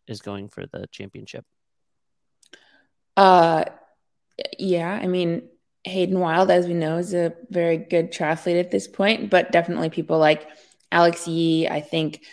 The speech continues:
Speaker 2: Leo Berger and other people who are, have not been racing Super League, but are, I mean, typically on the podiums of those World Triathlon Series.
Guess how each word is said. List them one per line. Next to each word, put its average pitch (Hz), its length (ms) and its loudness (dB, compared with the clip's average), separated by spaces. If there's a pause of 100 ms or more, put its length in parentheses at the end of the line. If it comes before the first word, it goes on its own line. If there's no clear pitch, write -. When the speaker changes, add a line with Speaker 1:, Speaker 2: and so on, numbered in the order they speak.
(160)
Speaker 2:
Leo 175 220 6
Berger 156 540 0
and 151 160 -2
other 151 320 0
people 156 360 -4
who 156 140 -2
are, 147 280 -2 (320)
have 175 240 0
not 160 200 0
been 160 140 -2
racing 156 500 -6
Super 170 400 -4
League, 214 300 0
but 156 140 2
are, 143 280 -2 (480)
I - 60 -10
mean, - 260 -8 (360)
typically 160 500 0 (640)
on 165 160 0
the 160 80 -2
podiums 147 560 -6
of 151 160 -2
those 143 320 -2
World 156 220 -8
Triathlon - 400 -6
Series. 92 560 -6